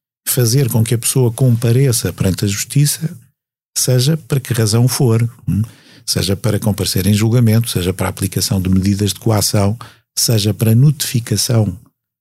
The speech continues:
de um ato processual, por exemplo, uma acusação, tudo isso está previsto. O, o, o alcance, os efeitos da declaração de contumácia são aqueles que o juiz que a determina fixar.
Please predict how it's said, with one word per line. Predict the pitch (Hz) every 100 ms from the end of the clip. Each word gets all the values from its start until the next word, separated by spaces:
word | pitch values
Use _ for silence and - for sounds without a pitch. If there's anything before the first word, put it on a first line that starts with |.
| _ -
de | 107
um | 101
ato | 95 -
processual, | - - 101 - 127 156
por | 156
exemplo, | 95 - -
uma | 92
acusação, | - 95 101 113 127 113 113 - - - _ _ -
tudo | 156 123
isso | 127 -
está | - 117
previsto. | 117 120 101 82 - - _ _ _ _
O, | 147
o, | 143 127 123 127 113
o |
alcance, | 123 123 117 151 131 110 -
os | 90
efeitos | 101 98 - 147 139 - 104
da | 92
declaração | 87 - 98 - 104
de | -
contumácia | 95 90 95 85 82 - 98 113 - _ _ -
são | - 117
aqueles | 117 131 135 131
que | - - 135 151 - _ _ _ -
o | 120
juiz | 104 113 123 101
que | -
a | 98
determina | 87 - 95 104 120
fixar. | 117 135 - - 90